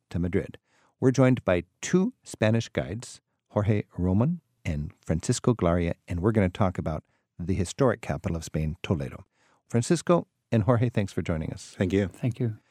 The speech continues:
Speaker 1: The great introduction to Toledo is from across the gorge at the Parador for the view of the historic capital of Spain.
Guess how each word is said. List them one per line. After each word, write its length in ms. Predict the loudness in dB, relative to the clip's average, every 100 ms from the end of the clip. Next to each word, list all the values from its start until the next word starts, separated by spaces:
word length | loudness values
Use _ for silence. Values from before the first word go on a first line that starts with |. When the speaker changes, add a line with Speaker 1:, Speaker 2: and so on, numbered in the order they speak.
| _ _ _ -8
Speaker 1:
The 100 | -8
great 280 | 0 2 4
introduction 480 | 2 2 -2 0 -4
to 80 |
Toledo 500 | -4 -4 2 2 2 -2
is 300 | -4 -4 -8 _ _
from 300 | 0 0 -2 -6
across 460 | -10 0 0 0
the 100 | -2
gorge 540 | 0 2 0 -4 -14 -18 _ -4
at 160 | -4
the 60 | -4
Parador 600 | -2 -2 0 -4 -8 -14
for 160 | -2 -2
the 100 | -2
view 440 | -2 0 2 0 -6
of 300 | -6 -6 -4
the 180 | -6 -6 _
historic 540 | -2 -2 2 2 2
capital 360 | -2 -2 -2 -6
of 120 | -8
Spain. 420 | -6 -4 0 0